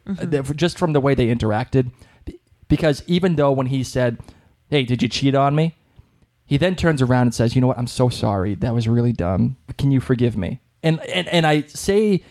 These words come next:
Speaker 2: that, and I believe it because that is exactly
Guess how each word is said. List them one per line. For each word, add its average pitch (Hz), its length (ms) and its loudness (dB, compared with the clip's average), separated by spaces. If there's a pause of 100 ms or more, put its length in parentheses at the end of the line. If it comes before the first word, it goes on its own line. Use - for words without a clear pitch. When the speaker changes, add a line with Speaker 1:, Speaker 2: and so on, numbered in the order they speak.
(640)
Speaker 2:
that, 127 380 2
and 135 120 4
I 123 60 4
believe 131 340 2
it 135 140 -2
because 123 560 0
that 156 260 0
is 147 120 0
exactly 127 760 0